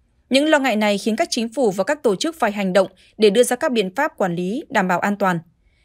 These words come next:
Tại hội nghị thượng đỉnh về an toàn A I đầu tiên ở Bletchley Park, Anh, các nhà lãnh đạo từ Mỹ,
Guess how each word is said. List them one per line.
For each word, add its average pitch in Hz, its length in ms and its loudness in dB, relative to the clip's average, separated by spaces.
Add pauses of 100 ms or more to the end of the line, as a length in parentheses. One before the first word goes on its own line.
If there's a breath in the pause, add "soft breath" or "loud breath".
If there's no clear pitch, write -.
(220)
Tại 254 120 2
hội 262 120 4
nghị 247 140 2
thượng 233 180 -2
đỉnh 208 200 0
về 208 160 2
an 254 240 0
toàn 220 280 0
A 240 100 -2
I 226 180 -2
đầu 196 140 0
tiên 226 340 0
ở 214 140 0
Bletchley 208 460 0
Park, 277 160 -2 (140)
Anh, 214 180 2 (320 loud breath)
các 311 100 2
nhà 302 120 0
lãnh 254 180 0
đạo 247 260 0
từ 226 100 -2
Mỹ, 233 340 -2